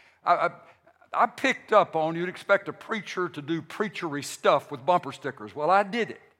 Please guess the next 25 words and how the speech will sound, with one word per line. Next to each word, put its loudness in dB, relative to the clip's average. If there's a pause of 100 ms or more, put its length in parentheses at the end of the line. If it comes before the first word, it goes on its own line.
(420)
and -2
it -6
just -2
has -8
been, -4 (240)
to -4
this, -8 (920)
this -8
morning, 2
it, -6
it, -6
it's -6
still -4
with -6
me. -14 (1040)
I'm 0
one -2
epiphany -6 (560)
short -2 (1600)
of -4
a -8
paradigm -6
shift. -20 (1040)
I'm 2
one 2